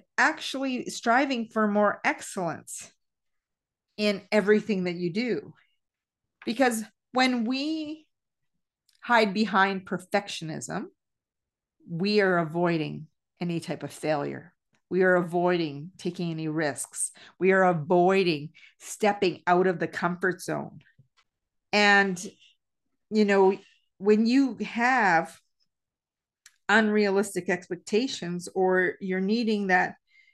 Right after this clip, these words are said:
sense of approval from others, it really stops you from stepping into the person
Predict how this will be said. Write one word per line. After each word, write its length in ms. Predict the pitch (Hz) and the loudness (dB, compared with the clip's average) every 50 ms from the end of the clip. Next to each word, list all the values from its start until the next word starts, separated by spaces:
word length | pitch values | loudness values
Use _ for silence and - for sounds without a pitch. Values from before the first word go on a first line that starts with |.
| _ _ _ _ _ _ _ _ _ _ | _ _ _ _ _ _ _ _ _ _
sense 400 | - - 175 220 220 226 214 - | -4 0 2 4 4 4 2 0
of 120 | 220 196 | 0 0
approval 540 | 196 190 180 - - 247 254 254 220 226 226 | 0 -2 -2 -4 -2 -2 0 0 2 0 -2
from 300 | 214 - - 175 170 165 - | -2 -2 -4 -6 -6 -4 0
others, 800 | - 226 247 240 226 190 165 165 180 214 - - - - - _ _ _ _ _ _ _ _ _ _ _ _ _ _ _ - | 2 2 2 2 2 0 -2 -2 -4 -6 -8 -12 -16 -18 -20 _ _ _ _ _ _ _ _ _ _ _ _ _ _ _ -6
it 140 | 247 247 208 | -4 -4 -2
really 360 | 220 254 277 320 339 339 311 | -2 0 0 2 2 0 0
stops 600 | 311 - - - 214 208 247 311 - - - - | -2 -4 -4 -2 0 2 2 0 -2 -4 -8 -6
you 200 | 175 170 170 175 | -2 -2 -2 -2
from 320 | 175 - 190 190 190 185 | -2 -2 0 0 0 0
stepping 460 | 180 - - 247 247 254 285 254 214 | -4 -4 -2 -2 0 0 0 -2 -2
into 260 | 208 214 226 214 226 180 | -2 -4 -4 -4 -4 -6
the 80 | 175 | -6
person 760 | 175 - - 233 240 277 - - - 185 135 143 180 190 - | -6 -4 -2 -2 -2 -2 -2 -4 -4 -4 -4 -6 -10 -12 -14